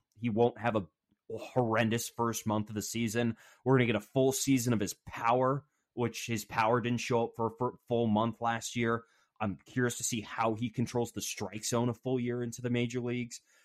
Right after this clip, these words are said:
how teams are gonna respect him, how he'll get pitched around a little bit more now that he's got more protection behind him with Teoscar Hernandez and won't have to, I don't think he'll be leading off. I think Colt Wong will be leading off, but the, and just how that all incorporates into Julio. And I,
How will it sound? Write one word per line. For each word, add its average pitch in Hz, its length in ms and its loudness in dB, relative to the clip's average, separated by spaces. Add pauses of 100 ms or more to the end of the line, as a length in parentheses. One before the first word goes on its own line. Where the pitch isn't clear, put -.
how 139 200 4
teams 135 320 4
are 127 60 4
gonna 113 140 -2
respect 107 460 -4
him, 127 100 2
how 107 180 -2
he'll 107 120 -6
get 98 220 -6
pitched - 340 -2
around 123 260 4
a 123 60 2
little 127 180 2
bit 120 200 -2
more 127 340 2 (240)
now 113 120 4
that 113 80 4
he's 104 140 -2
got 117 160 2
more 110 200 2
protection 110 480 -4
behind 110 420 -2
him 107 80 2
with 101 140 0
Teoscar 90 480 -6
Hernandez 127 480 0
and 98 100 -2
won't 104 220 -2
have 104 160 -4
to, 92 160 -8 (120)
I 107 80 -2
don't 147 140 0
think 110 140 0
he'll 98 120 0
be 95 180 -4
leading 98 260 0
off. 87 180 -2
I 92 40 -10
think 104 180 -4
Colt 107 180 -2
Wong 95 260 0
will 87 80 -4
be 85 160 -10
leading 82 240 -14
off, 82 200 -6 (560)
but 110 240 2 (680)
the, 107 400 -4
and 117 140 2
just 117 200 -4
how 120 260 0
that 113 140 2
all 113 220 4
incorporates 104 720 -2
into 92 120 -2
Julio. 87 380 -6
And 95 100 -2
I, 95 120 -2